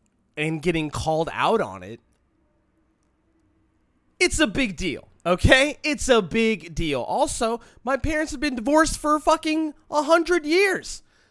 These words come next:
How, how have I not known how to say it? Why didn't anyone pull me aside and say, "Dude, did this divorce fuck you up so bad you can't even say divorce right?" Am I saying it right?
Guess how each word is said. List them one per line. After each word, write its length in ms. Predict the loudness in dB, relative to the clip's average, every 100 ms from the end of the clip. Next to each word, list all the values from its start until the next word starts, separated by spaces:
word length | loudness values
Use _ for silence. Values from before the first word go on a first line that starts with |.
| _
How, 240 | 4 4
how 220 | 6 4 4
have 100 | 4
I 80 | 4
not 300 | 6 6 6
known 300 | 6 6 6
how 140 | 4
to 100 | 2
say 340 | 4 6 6
it? 180 | 4 -4 -20 _ _ 4
Why 160 | 8
didn't 160 | 8 6
anyone 320 | 4 4 2
pull 220 | 4 4
me 160 | 4 2
aside 400 | 0 2 2 2
and 100 | 0
say, 140 | -4
"Dude, 540 | -4 -2 0 2 0 -4 -18 _ _ _ _ _ _ _
did 140 | -6 -2
this 180 | 0
divorce 640 | -2 -2 2 4 4 2 2
fuck 300 | 2 2 2
you 140 | 4
up 100 | 4
so 360 | 2 4 6 6
bad 400 | 2 2 0 0
you 100 | -2
can't 240 | 2 2
even 160 | 2 0
say 360 | 2 2 2 -4 -20 -18 -6
divorce 560 | -6 0 2 2 2
right?" 320 | 2 2 0 -4 -20 _ _ _ _ _ _ _ _ _ _ _ _ _ _ _ -8
Am 80 |
I 60 | -6
saying 340 | -4 -6 -6
it 100 | -6
right? 340 | -8 -8 -10